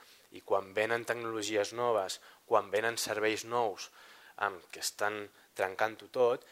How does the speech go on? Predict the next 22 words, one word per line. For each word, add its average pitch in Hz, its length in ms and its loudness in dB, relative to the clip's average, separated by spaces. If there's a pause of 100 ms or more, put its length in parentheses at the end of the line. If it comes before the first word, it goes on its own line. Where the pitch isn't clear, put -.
(160)
és 120 160 0
important 110 480 -2
regular-los. 104 800 2 (260)
Un 101 140 -12
exemple 104 340 -4
també 101 240 -2
de 98 200 2
la 90 100 2
mobilitat, 90 580 2
no? 90 120 -14 (260)
Haureu 92 340 -2
vist 107 300 -2
els - 100 -4
patinets, 98 640 -2
eh, 101 160 0 (140)
elèctrics 92 560 -6 (400)
que 101 120 -8
hi 92 80 -2
ha 92 60 -4
per 98 220 -4
tot 85 180 -10
arreu. 98 260 2